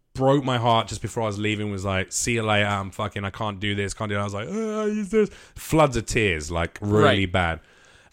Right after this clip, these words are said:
Speaker 1: And, uh, got on this flight, and on the, it was a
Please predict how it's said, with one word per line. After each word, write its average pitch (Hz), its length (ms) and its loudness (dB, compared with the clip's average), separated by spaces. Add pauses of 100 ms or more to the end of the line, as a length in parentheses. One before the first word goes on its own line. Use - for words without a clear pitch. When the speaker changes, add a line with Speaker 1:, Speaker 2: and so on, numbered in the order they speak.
Speaker 1:
And, 127 220 2
uh, 120 180 2
got 156 140 2
on 156 80 0
this 143 160 2
flight, 113 320 2 (440)
and 123 140 2
on 123 140 2
the, 120 260 0
it 123 40 0
was 120 140 0
a 117 220 4